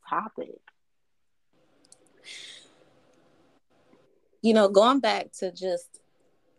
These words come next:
Speaker 2: really, um, processing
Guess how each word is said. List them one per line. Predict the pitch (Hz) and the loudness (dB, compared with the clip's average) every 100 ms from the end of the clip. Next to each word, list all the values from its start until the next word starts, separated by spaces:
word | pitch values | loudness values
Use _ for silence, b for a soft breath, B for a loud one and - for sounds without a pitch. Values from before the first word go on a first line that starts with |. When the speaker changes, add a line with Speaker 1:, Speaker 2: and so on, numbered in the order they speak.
| _ - | _ -12
Speaker 2:
really, | 185 196 196 185 175 151 185 _ _ _ _ _ _ _ _ _ _ _ _ _ _ - | -2 0 0 -4 -12 -14 -14 _ _ _ _ _ _ _ _ _ _ _ _ _ _ -20
um, | 165 160 58 - _ _ | -18 -18 -18 -20 _ _
processing | - 190 185 180 175 170 - 160 156 147 | 0 4 4 2 2 2 0 -4 -4 -6